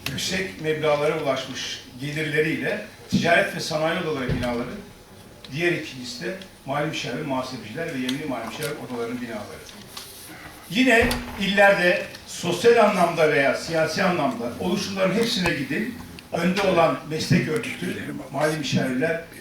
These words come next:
muhasebeciler birliği, ma-, muhasebeciler örgütleri, yani odalar. Yine illerde gidin, ileride olan dernekler, sözü geçen dernekler,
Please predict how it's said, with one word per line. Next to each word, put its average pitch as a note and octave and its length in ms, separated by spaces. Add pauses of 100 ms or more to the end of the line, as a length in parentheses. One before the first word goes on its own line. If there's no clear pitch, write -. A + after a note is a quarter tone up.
(180)
muhasebeciler C3+ 680
birliği, B2+ 400 (840)
ma-, C#3 180
muhasebeciler D3 560
örgütleri, C#3 600 (160)
yani D3+ 200
odalar. C3+ 380 (1700)
Yine A#3+ 380
illerde G#3 580
gidin, G#3 460 (680)
ileride G3+ 400
olan F3+ 340
dernekler, D#3 600 (320)
sözü D#3+ 260
geçen D#3 440
dernekler, C3 520